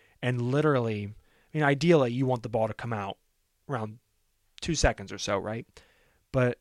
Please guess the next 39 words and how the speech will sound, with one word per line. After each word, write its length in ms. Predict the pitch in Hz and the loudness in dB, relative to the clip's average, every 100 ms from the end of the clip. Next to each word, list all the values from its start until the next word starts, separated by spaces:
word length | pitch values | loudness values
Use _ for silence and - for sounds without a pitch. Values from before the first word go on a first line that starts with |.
| _ _ - | _ _ -4
I 60 | |
mean, 220 | 131 123 107 | 0 0 2
Ben 280 | 139 196 | 2 4
was 140 | 165 113 | 2 0
getting 240 | 123 110 | 0 -2
sacked 400 | - 135 143 - | -2 -2 -2 -4
in 120 | 110 | -2
less 200 | 113 117 | 0 0
than 120 | - 104 | -2 -6
a 60 | |
second, 480 | - 165 175 101 85 - | -2 0 0 -4 -8 -6
and 100 | 117 | -4
a 60 | |
lot 180 | 113 190 | -2 0
of 80 | 196 | 0
times 240 | 117 113 | -2 -2
the 80 | 110 | -2
Vikings 420 | 104 180 139 113 | 2 2 2 -2
were 140 | 107 117 | 2 2
only 380 | 127 113 110 - _ - | 4 0 -4 -12 _ -8
coming 220 | 151 175 | -2 2
with 160 | 110 - | 0 -2
four. 400 | - 147 170 104 | 0 4 6 4
They 120 | 101 | 0
weren't 300 | 117 165 107 | -4 -4 0
blitzing, 560 | 127 175 - 98 69 - _ _ _ _ - | 0 0 0 -2 -4 -16 _ _ _ _ -10
uh, 180 | 123 104 | -6 -4
in 140 | 123 117 | -4 -2
some 220 | 117 107 | -2 -2
instances. 640 | 104 - 104 101 92 - | -6 -8 -12 -12 -14 -8
There 120 | 135 160 | 2 4
was 160 | 147 | 4
one 240 | 123 143 127 | 4 2 0
instance, 500 | 117 - 107 107 123 | -6 -8 -8 -8 -8
it 100 | 120 | -8
was 140 | 113 | -6
a 60 | 104 | -8
three-man 720 | - 127 139 175 139 139 113 | -8 0 2 2 2 0 0
rush, 440 | 113 85 - - | -2 -4 -6 -12